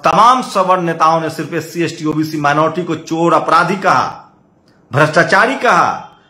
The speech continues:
सजाएं हुई, नरेंद्र मोदी के प्रधानमंत्री बनने के बाद जाति नहीं देखी जा रही है, पार्टी देखी जा रही है। जो भी विपक्षी है, उसके खिलाफ जांच होगी। आप ही लोग कहते थे ना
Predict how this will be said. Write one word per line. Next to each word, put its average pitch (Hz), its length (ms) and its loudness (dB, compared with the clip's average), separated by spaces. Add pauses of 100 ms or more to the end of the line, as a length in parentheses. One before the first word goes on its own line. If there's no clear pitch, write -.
सजाएं 220 640 2
हुई, 127 380 -10 (320)
नरेंद्र 180 440 0
मोदी 160 280 -2
के 170 100 -2
प्रधानमंत्री 143 760 -2
बनने 127 220 -4
के 123 100 -8
बाद 208 460 2 (420)
जाति 135 460 -2
नहीं 156 180 -4
देखी 127 260 -8
जा 107 140 -4
रही 87 220 -8
है, 76 200 -18 (180)
पार्टी 143 300 0
देखी 123 260 -6
जा 95 140 -4
रही 78 200 -10
है। - 260 -20 (540)
जो 156 180 2
भी 214 120 0
विपक्षी 151 500 -4
है, 190 520 0 (120)
उसके 127 220 -6
खिलाफ 107 440 -4
जांच 104 340 -4
होगी। 76 340 -16 (300)
आप 110 200 0
ही 180 60 -2
लोग 190 180 -2
कहते 165 240 0
थे 131 120 -6
ना 151 180 0